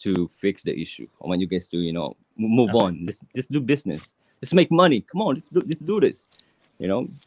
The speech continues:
Speaker 1: yun din ang gusto kong mangyari kasi, eh. Pero iba, eh, may, may legal, may legality na sinabi si, si S B.
Speaker 2: Oo.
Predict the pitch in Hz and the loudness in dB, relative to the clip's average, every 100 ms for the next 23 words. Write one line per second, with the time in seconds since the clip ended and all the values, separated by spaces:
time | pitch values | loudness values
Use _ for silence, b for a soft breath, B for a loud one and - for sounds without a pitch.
0 | _ 101 127 139 156 147 135 139 131 131 | _ 0 2 4 4 4 4 4 4 4
1 | 135 143 139 - - 120 123 123 123 120 | 6 6 6 2 -2 2 6 6 6 2
2 | 120 95 87 104 _ 104 104 101 - _ | 2 0 0 -6 _ -2 2 0 -2 _
3 | _ _ _ 73 107 113 92 87 95 95 | _ _ _ -2 4 6 6 6 2 2
4 | 98 98 104 98 101 - 101 101 98 98 | 2 2 2 4 4 2 0 0 2 2
5 | 101 92 101 95 92 92 92 98 92 90 | 0 0 -4 -4 -2 -2 0 -4 -8 -14
6 | 85 - _ _ _ _ _ _ _ _ | -14 -18 _ _ _ _ _ _ _ _
7 | _ - 107 90 90 120 123 110 | _ -6 0 2 2 0 0 0